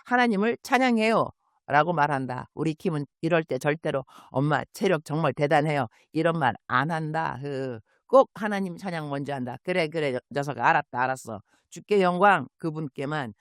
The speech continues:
Glory to Jesus. Him alone." 내 멘티 헬렌이 남편하고 같이 케냐에 들어오는데 나는 아침인 줄 알았더니 밤 비행기였다.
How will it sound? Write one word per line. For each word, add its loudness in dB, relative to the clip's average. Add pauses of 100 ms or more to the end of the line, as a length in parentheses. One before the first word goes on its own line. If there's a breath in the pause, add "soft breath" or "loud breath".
(260)
Glory 6
to -8
Jesus. -10 (320)
Him 0 (140)
alone." -2 (540)
내 0
멘티 0
헬렌이 0
남편하고 -4
같이 -8
케냐에 -2
들어오는데 0 (300 soft breath)
나는 0
아침인 2
줄 4
알았더니 2
밤 -2
비행기였다. 0